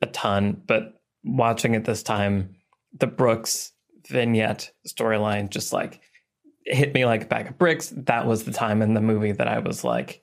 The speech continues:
getting really emotional. It's just purely tragic. It's super real.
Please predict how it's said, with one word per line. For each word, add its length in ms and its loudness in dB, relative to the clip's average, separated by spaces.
getting 300 -2
really 260 0
emotional. 720 -2
It's 220 -6
just 280 -10
purely 560 0
tragic. 680 -2
It's 200 -6
super 420 -4
real. 600 2